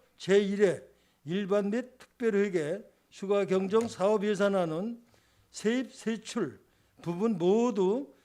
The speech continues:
집행부에서 요구한 대로 승인하여 총 규모 칠천사백이십일억 오천칠백구십사만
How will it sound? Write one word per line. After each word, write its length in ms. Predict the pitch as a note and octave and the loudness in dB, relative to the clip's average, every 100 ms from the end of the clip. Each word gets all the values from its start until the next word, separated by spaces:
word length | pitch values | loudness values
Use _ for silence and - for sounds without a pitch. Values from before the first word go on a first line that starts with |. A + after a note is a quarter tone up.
| _ - | _ -14
집행부에서 800 | F#3 F3 G3+ G#3 G3+ F#3+ A3+ F3 | -14 -2 -2 2 2 2 0 2
요구한 460 | G3+ A#3 G#3+ A3 | 0 2 2 2
대로 180 | G#3 A#3 | 2 0
승인하여 720 | - A#3+ A#3+ G3 D3+ C3 G#2+ _ _ _ _ _ _ _ | -2 -4 -2 -2 -2 -6 -12 _ _ _ _ _ _ _
총 360 | - B3 B3 | -2 0 0
규모 640 | A#3+ G#3 A3 E3+ G3 C4 - _ _ | 0 0 2 0 -2 -6 -14 _ _
칠천사백이십일억 2250 | - G#3+ G3 - A3+ B3+ - E3+ F#3+ F#3+ G#3+ G#3+ D3 F3+ G3+ F3 G3 G3 F3 D3+ G#3+ - _ _ _ | -16 -14 -12 -4 -2 -2 -4 -2 0 2 2 0 -4 -8 -6 -8 -6 -2 -2 -2 -4 -8 _ _ _
오천칠백구십사만 2250 | D#3+ A3 A3+ A3 A#3+ A3 - A3+ G#3+ A#3 A#3 - F3 D3 G#3+ - - F3 F#3+ G#3+ B3+ | -2 -2 0 -2 -2 -4 -8 -6 0 0 0 -6 -10 -8 -12 -14 -6 -2 0 0 -2